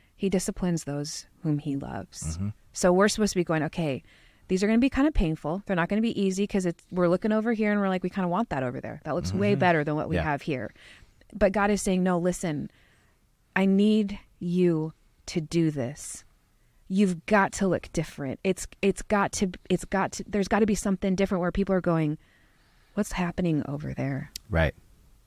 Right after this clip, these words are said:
Speaker 2: When I think about this story, and I, I go all the way back to Abraham, when God is going down to see if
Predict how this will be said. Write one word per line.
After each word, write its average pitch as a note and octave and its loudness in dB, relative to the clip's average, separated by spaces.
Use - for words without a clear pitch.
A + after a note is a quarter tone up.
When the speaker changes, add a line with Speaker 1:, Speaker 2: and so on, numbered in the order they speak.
Speaker 2:
When A2+ 4
I A2+ 6
think D#3+ 2
about G#2 6
this F2+ 2
story, G2 4
and F2+ 4
I, F2 2
I F#2+ 2
go G#2 4
all G2+ 6
the G2 2
way G2 4
back E2 2
to - -4
Abraham, E2 0
when E2 2
God F2+ 4
is F2 2
going F2+ 4
down E2 2
to D#2 -2
see F#2+ 0
if - 0